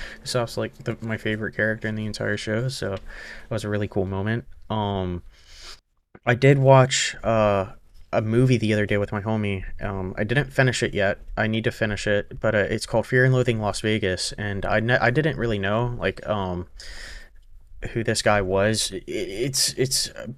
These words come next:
basically a movie biography. It's like, it's like a biography of this guy, but it's, like, acted, acted out. So it's like a, it's just based on a true story. Um, it's actually based on a book by the guy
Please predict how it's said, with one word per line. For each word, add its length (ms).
basically 640
a 80
movie 540
biography. 680
It's 200
like, 180
it's 560
like 140
a 60
biography 540
of 80
this 160
guy, 360
but 140
it's, 120
like, 180
acted, 720
acted 320
out. 240
So 120
it's 120
like 160
a, 320
it's 240
just 220
based 260
on 120
a 40
true 180
story. 480
Um, 380
it's 320
actually 420
based 260
on 100
a 40
book 400
by 240
the 100
guy 460